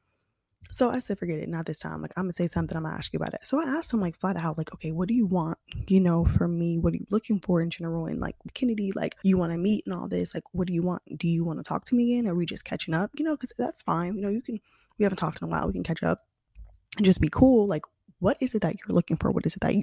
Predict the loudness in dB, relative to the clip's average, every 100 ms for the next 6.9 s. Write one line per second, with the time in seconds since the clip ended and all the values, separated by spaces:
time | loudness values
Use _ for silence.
0 | 2 2 2 0 2 4 6 4 2 4
1 | 4 2 0 -4 -2 -4 -4 -4 -4 -2
2 | -2 -2 0 -2 -2 0 2 4 4 2
3 | -2 -4 -10 -20 -16 -4 0 0 0 0
4 | 0 0 0 -2 -2 -4 -4 -2 0 0
5 | -2 -2 -2 -2 0 0 0 -2 -2 -4
6 | -6 -2 4 4 4 0 0 -2